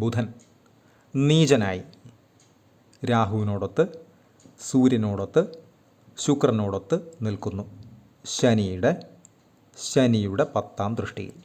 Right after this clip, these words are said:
എന്ന് വച്ചാൽ ലഗ്നാധിപനായിട്ടുള്ള ഗ്രഹം ബുധൻ,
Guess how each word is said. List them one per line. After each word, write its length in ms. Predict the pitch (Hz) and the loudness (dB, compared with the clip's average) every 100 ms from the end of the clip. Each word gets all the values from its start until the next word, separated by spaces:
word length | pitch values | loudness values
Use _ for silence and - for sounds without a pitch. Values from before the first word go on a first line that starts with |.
| _ - _ _ - 117 | _ -20 _ _ -8 -6
എന്ന് 120 | 101 | -6
വച്ചാൽ 300 | 87 - 92 156 - _ _ _ _ _ _ _ _ _ _ _ _ _ _ _ _ _ _ _ _ _ _ - | -6 -4 -4 -4 -10 _ _ _ _ _ _ _ _ _ _ _ _ _ _ _ _ _ _ _ _ _ _ 0
ലഗ്നാധിപനായിട്ടുള്ള 840 | 135 160 170 175 185 151 127 127 117 | 2 4 6 6 4 4 4 2 2
ഗ്രഹം 220 | 107 107 110 | 0 -2 0
ബുധൻ, 240 | 110 117 | 0 2